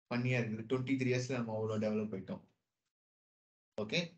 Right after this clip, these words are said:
so இப்ப நம்ம இந்த டி எஸ் பிளாக்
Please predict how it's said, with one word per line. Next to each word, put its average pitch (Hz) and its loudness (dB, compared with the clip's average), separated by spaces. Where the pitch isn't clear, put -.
so 143 -2
இப்ப 160 2
நம்ம 143 0
இந்த 117 2
டி 135 4
எஸ் 131 -2
பிளாக் 127 6